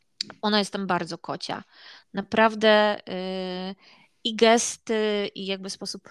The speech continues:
poruszania się, i właśnie jakiś rodzaj takiej, e, takiej zmysłowości jest,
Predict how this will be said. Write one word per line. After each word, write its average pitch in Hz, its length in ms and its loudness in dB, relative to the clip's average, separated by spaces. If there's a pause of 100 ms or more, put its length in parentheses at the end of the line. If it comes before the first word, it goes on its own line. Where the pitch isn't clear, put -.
poruszania 202 640 -2
się, - 140 -8
i 196 80 -6
właśnie 190 260 -6
jakiś 190 240 -8
rodzaj 196 300 -2
takiej, 190 460 -6 (480)
e, 180 320 -2
takiej 202 280 -4
zmysłowości 233 1120 0 (380)
jest, - 300 -10